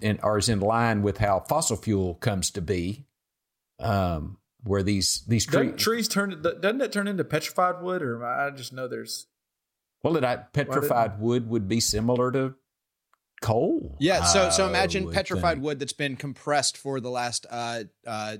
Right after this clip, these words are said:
Speaker 3: say, uh, sixty million years, uh, by the weight of another, uh, you know, two hundred and fifty thousand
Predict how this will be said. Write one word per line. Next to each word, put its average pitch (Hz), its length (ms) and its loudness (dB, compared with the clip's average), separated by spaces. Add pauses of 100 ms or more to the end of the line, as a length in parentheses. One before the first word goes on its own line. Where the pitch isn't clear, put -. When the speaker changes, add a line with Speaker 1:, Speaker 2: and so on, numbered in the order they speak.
Speaker 3:
say, 120 460 -2 (380)
uh, 110 220 -4 (160)
sixty - 380 0
million 131 360 -2
years, 117 500 -4
uh, 107 220 -6
by 110 480 -2
the 110 160 -6
weight 117 420 -6
of 110 400 -6
another, 107 580 -10
uh, 95 340 -10 (120)
you 113 100 -8
know, 98 120 -8
two 110 220 -10
hundred 101 240 -8
and 98 120 -14
fifty 101 260 -12
thousand 92 560 -8